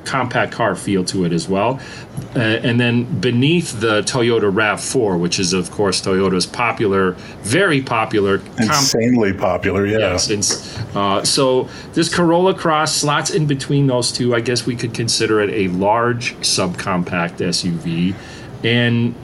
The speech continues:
Speaker 1: in looking at it, I think this is, uh, they hit the target squarely with this. It's just, it's a Toyota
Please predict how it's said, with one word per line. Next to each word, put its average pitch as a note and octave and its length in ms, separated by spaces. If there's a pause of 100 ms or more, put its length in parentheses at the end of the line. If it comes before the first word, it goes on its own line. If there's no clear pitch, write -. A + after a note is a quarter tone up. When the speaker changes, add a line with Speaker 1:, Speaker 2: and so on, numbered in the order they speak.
(340)
Speaker 1:
in C#3+ 200
looking E3+ 280
at D#3 140
it, D3+ 140
I C3 160
think C3+ 280
this B2 220
is, G#2+ 460
uh, G2 300
they G#2 200
hit A#2 240
the G#2 100
target F2+ 500
squarely F2 520
with D#2 240
this. - 320
It's F#2+ 220
just, A2 320 (400)
it's C3+ 200
a D3+ 80
Toyota D3 880